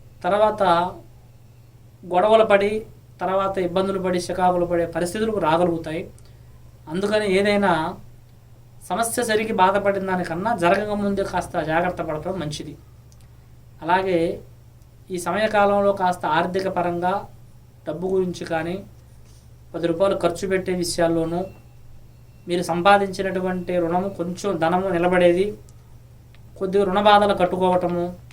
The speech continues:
ఒకరికి ఇవ్వాల్సినటువంటి డబ్బులు పూర్తిగా అప్పులుంటే చెల్లేసుకోవటము, కొన్ని అప్పులు, రుణ బాధలు ఇవన్నీ కూడా కొద్దిగా క్లియర్ చేసుకునే పనుల్లో బిజీ బిజీగా ఉంటారు. ఇక వ్యాపారం, ఉద్యోగంలో మాత్రము కొంతమేర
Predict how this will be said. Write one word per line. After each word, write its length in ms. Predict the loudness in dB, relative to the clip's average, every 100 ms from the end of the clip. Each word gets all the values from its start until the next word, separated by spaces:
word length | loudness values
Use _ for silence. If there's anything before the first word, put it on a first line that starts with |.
| -20 -20 -20 -10 -2
ఒకరికి 280 | 0 2
ఇవ్వాల్సినటువంటి 720 | 4 6 4 2 -2 -2 -2 -2
డబ్బులు 340 | -4 0 0
పూర్తిగా 540 | 0 -2 -4 0 0 0 -4 -12 -14
అప్పులుంటే 440 | -8 -4 -4 -4
చెల్లేసుకోవటము, 840 | -4 -4 -2 -2 -2 -6 -6 -8 -10 -16 -20 -20 -20 -20 -20 -20 -16 -6
కొన్ని 240 | -2 -2 -2
అప్పులు, 280 | -6 -4 0 2
రుణ 160 | 2
బాధలు 320 | 2 2 2 0
ఇవన్నీ 280 | 0 0
కూడా 180 | -2 -2
కొద్దిగా 320 | -2 -4 -6 -4
క్లియర్ 260 | -4 -2
చేసుకునే 340 | -2 -2 -4 -8
పనుల్లో 360 | -4 -2 -2 -2
బిజీ 280 | -2 -2 -2
బిజీగా 340 | -2 -2 -2
ఉంటారు. 380 | -4 -6 -6 -8 -10 -20 -20 -20 -20 -20 -20 -20 -20 -10
ఇక 100 | -4
వ్యాపారం, 460 | 2 4 6 6 4
ఉద్యోగంలో 520 | 0 0 2 2 2 2
మాత్రము 440 | 0 -2 -6 -6 -8 -12 -20 -20 -20 -20 -20 -20 -20 -20 -18 -8
కొంతమేర 500 | -4 -2 2 6